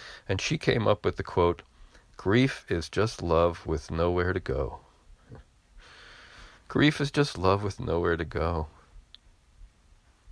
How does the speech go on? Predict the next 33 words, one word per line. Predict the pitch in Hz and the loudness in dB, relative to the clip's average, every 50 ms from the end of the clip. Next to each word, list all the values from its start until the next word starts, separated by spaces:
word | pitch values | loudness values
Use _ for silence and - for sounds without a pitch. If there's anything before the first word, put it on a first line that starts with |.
| - - - | -20 -6 -2
And | 127 123 | 2 2
when | 131 135 | 4 2
a | 127 | 2
beloved | 127 131 127 127 127 135 131 127 - 107 110 | 2 2 2 2 4 4 4 4 2 -2 0
being | - 95 95 95 92 90 | -2 0 0 2 0 -2
passes | - - - - 92 90 92 - - 85 87 | -4 -2 2 4 4 4 4 2 -2 0 2
on, | 92 95 95 92 | 4 4 4 4
it | 95 - - | 2 -2 -6
seems | - - 139 190 226 202 156 | -4 -2 0 0 0 0 0
as | - 92 - | -2 -2 0
if | - 85 80 - | -2 -4 -4 0
there's | - 90 87 90 | 0 0 0 0
nowhere | 82 85 101 110 120 110 87 87 87 | -2 0 2 2 4 4 4 2 0
for | - - 85 | 0 2 2
all | 85 87 87 | 4 4 4
that | 87 85 - | 2 2 2
love | 82 90 95 - | 0 -2 -2 -2
to | - 82 | -6 -6
go. | - - 98 117 110 107 - - - - - - - - - _ _ _ _ _ _ _ - _ _ _ _ - _ _ _ | 0 2 4 4 4 2 0 -8 -18 -18 -16 -18 -18 -20 -20 _ _ _ _ _ _ _ -20 _ _ _ _ -20 _ _ _
But | - - | -6 -6
the | - | -4
good | 190 202 233 233 | -2 -2 0 0
news | 196 127 117 | 0 2 2
is | 110 104 98 | 2 0 4
love | 90 95 98 104 98 104 - _ _ _ _ _ _ - _ _ - - _ _ _ _ | 6 6 6 6 6 2 -10 _ _ _ _ _ _ -20 _ _ -20 -20 _ _ _ _
neither | - 107 104 101 98 87 | -2 0 2 4 4 2
comes | - - - 95 95 90 78 | 2 0 0 2 2 2 0
nor | 71 73 82 87 | -2 0 0 0
goes. | 76 - - 78 80 78 69 64 65 - - - - _ _ - - - - - - - _ - - _ _ | 0 -2 0 0 2 2 2 0 -2 -6 -8 -12 -14 _ _ -20 -20 -20 -20 -20 -20 -20 _ -20 -20 _ _
Love | - 92 110 123 - | 4 4 4 4 4
simply | - - 104 - - 76 - | 0 -2 -2 0 0 -4 -2
is. | - 87 87 98 87 80 - - - - - - _ _ _ _ _ - - _ _ _ _ _ _ _ _ _ _ _ - - - _ _ _ | 0 0 0 2 0 -2 -4 -8 -12 -12 -14 -18 _ _ _ _ _ -20 -20 _ _ _ _ _ _ _ _ _ _ _ -20 -20 -20 _ _ _
So | _ - - 139 127 127 123 | _ -2 2 4 4 4 2